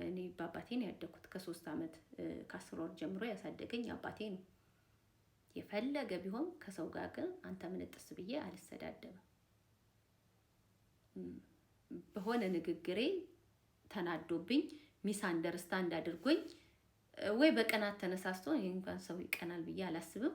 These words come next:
ወይ ምቀኝነት ብቻ የሆነ አንዳች ነገር ሾጥ አድርጎት ወይ፣ ወይ አሞት ወይ አጣሞት ሰው ሊለክፈኝ ከተነሳ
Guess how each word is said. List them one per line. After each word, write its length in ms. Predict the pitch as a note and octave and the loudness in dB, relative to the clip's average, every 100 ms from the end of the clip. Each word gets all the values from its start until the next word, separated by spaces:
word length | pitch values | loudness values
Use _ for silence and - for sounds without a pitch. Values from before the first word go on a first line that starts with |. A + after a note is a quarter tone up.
| A3+ | 0
ወይ 160 | F3+ D#3+ - | -2 -2 -2
ምቀኝነት 680 | F#3+ F#3+ - E3+ E3+ G#3+ C4 | -4 -4 -2 -2 0 -2 -2
ብቻ 140 | E4+ A4+ | 2 6
የሆነ 240 | D#4+ D4+ | 10 10
አንዳች 320 | C4 A#3 A3+ G#3+ | 10 6 4 2
ነገር 260 | F#3 B3+ - | 2 2 2
ሾጥ 240 | C#4+ C#4 | 0 0
አድርጎት 400 | F#3 F3+ F#3 B3+ G3+ | -2 -2 -2 -2 2
ወይ፣ 180 | F#3 F#3 - - - - G3+ | 2 2 -2 -16 -20 -2 6
ወይ 120 | A3 | 8
አሞት 300 | A3 C4+ D#4 | 10 8 8
ወይ 120 | G3+ | 6
አጣሞት 500 | F#3+ - F#3 G3 D4 | 4 2 2 4 0
ሰው 180 | - F#3+ | 2 0
ሊለክፈኝ 600 | E3+ G3 F#3+ F#3+ - F3 E3+ | 2 2 2 2 2 2 2
ከተነሳ 540 | F3 - D#3+ D#3+ | -2 0 0 0